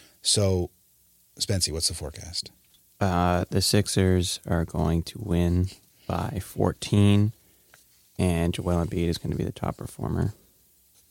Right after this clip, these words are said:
Speaker 1: All right. What do you got, Marky Man?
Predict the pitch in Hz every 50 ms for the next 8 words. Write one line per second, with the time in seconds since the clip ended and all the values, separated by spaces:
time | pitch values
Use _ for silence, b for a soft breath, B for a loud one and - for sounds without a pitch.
0 | _ _ _ _ _ - _ _ _ - - _ _ _ _ _ _ _ _ _
1 | _ _ _ _ _ _ _ - - - _ _ _ _ _ - 85 82 82 82
2 | 87 101 110 107 92 - - - - - - - _ _ - - - - - -
3 | - - _ b b b b b b b b b b b b b b b b b
4 | b b b b b b b b 113 101 98 98 92 90 85 80 71 - _ _
5 | _ _ _ - - 92 90 87 - 87 87 87 87 87